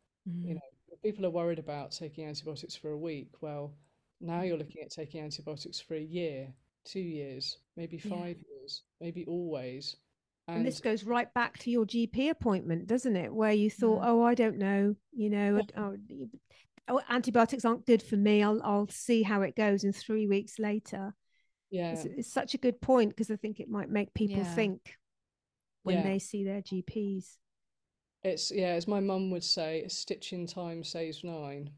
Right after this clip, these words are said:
Speaker 2: Yes.
Speaker 3: <laughs>
Speaker 1: Do it, do it at the start.
Speaker 3: Yeah.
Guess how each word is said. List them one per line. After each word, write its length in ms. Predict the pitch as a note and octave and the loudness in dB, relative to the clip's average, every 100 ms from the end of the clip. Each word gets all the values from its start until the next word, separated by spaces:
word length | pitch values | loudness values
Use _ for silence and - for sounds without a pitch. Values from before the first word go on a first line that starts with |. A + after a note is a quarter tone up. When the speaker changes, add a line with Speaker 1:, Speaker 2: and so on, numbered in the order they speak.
| - | -4
Speaker 2:
Yes. 480 | F3+ F#3 E3+ A3+ B3+ | 0 2 0 -2 0
Speaker 3:
<laughs> 260 | G3 - - _ _ _ G3 | 0 -2 -12 _ _ _ 0
Speaker 1:
Do 100 | G3 | 2
it, 240 | F#3+ - F3+ | 2 -2 -4
do 200 | G#3+ A3 | 6 8
it 200 | A#3+ A#3+ | 8 4
at 120 | A#3 | -2
the 60 | G3+ | -2
start. 720 | - - G3+ E3+ C3+ C#3 - | -4 0 2 2 0 -4 -8
Speaker 3:
Yeah. 340 | G#3 F3+ A#3+ | -6 -2 0